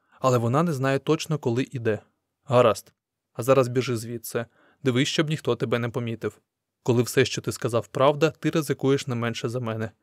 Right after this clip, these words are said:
Дякую тобі. Сьогодні вже пізно, але завтра я постараюсь раненько зустрітися з Анною наодинці.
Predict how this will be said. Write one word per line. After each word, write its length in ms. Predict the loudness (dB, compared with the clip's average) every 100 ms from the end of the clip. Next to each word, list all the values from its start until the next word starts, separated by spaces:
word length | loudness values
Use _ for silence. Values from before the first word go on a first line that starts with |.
| _ _ 2
Дякую 340 | 2 4 -2
тобі. 300 | -2 -4 -4 -8 _ _ _
Сьогодні 380 | 2 4 4 2
вже 180 | 0 0
пізно, 360 | 0 0 0
але 180 | 0 -2
завтра 360 | 2 0 2 -2
я 80 | -4
постараюсь 560 | -8 -2 0 0 0
раненько 440 | -2 -2 -4 -2 -2
зустрітися 580 | -2 -4 -4 -2 -2
з 60 | 0
Анною 300 | 0 0 -2
наодинці. 600 | -2 -4 -4 -8 -8